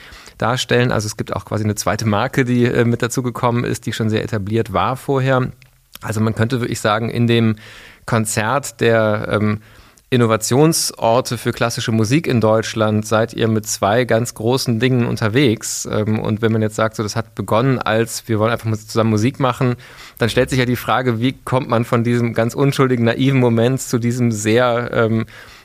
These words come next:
ja, sagen, ähm, auf einem hohen Level, ähm, mit einer hohen Taktzahl spielenden Großprojekt, das es heute ist. Und die Frage wäre, wie viel davon war Wunsch und Strategie, wie viel hat sich ergeben und gab's so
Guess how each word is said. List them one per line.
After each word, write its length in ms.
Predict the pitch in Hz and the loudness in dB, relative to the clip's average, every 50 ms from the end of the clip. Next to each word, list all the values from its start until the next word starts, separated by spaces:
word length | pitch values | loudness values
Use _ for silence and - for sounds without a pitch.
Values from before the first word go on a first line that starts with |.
| - | -2
ja, 240 | - 123 110 87 85 | 0 0 0 0 0
sagen, 260 | 92 104 101 104 104 - | 0 2 2 2 2 2
ähm, 380 | - - 104 98 104 101 - - - 123 - - - | 2 2 2 2 2 0 0 -2 -4 -6 -4 -4 -4
auf 160 | - - - | -2 0 2
einem 160 | 123 113 104 | 2 2 4
hohen 200 | 110 139 143 135 | 4 4 4 4
Level, 500 | 123 120 120 127 127 131 120 117 117 - - | 4 4 4 4 4 2 2 0 0 -2 -2
ähm, 420 | - - 110 110 113 110 110 - 120 | 0 0 2 2 2 0 0 0 -2
mit 160 | 120 - - | -2 -2 0
einer 120 | 113 104 | 0 0
hohen 200 | 110 120 123 123 | 2 2 0 0
Taktzahl 460 | 113 - 123 - - - - 117 113 | 0 -4 -4 -6 -4 -4 -2 -2 -2
spielenden 540 | - - - - 117 113 113 110 110 110 110 | -2 -4 -4 -2 0 2 2 2 2 0 0
Großprojekt, 720 | 104 107 110 127 135 - - - - 110 107 110 107 110 113 | 0 0 0 0 0 -2 -4 -6 -2 0 0 0 0 -2 -6
das 100 | 104 110 | -8 -8
es 160 | 113 - - | -8 -6 -4
heute 260 | 104 107 110 110 113 | -2 -2 -2 -2 -4
ist. 360 | - - 123 117 - - - | -6 -4 -4 -4 -4 -6 -8
Und 200 | - - 98 92 - - | -8 -8 -8 -8 -10 -12
die 100 | - - - | -16 -12 -6
Frage 320 | - 98 110 120 120 110 | -2 -2 -2 0 -2 -2
wäre, 240 | 113 113 110 107 104 | -2 -2 -2 -2 -2
wie 100 | 123 131 | -4 -4
viel 140 | - 127 113 | -2 0 0
davon 400 | 113 110 - - 110 107 107 104 | 0 0 0 -2 -2 0 0 0
war 300 | 104 95 95 95 92 - _ - | 0 0 -2 -2 -6 -8 _ -10
Wunsch 400 | 98 98 104 123 160 190 185 - | -4 -2 0 2 2 0 -2 -2
und 100 | 131 117 | -4 -6
Strategie, 580 | - - 113 110 - 110 101 104 117 147 170 165 | -4 -4 -6 -6 -4 -6 -8 -6 -6 -8 -8 -8
wie 60 | 143 | -8
viel 160 | - - 123 | -6 -4 -4
hat 100 | 120 - | -4 -6
sich 100 | - - | -6 -8
ergeben 540 | 110 107 98 - - 143 - - 180 165 151 | -8 -8 -8 -6 -6 -8 -6 -6 -6 -6 -4
und 140 | 135 123 - | -6 -4 -4
gab's 280 | - 123 - - - - | -4 -4 -4 -4 -6 -4
so 240 | 123 120 117 117 | -2 0 0 -2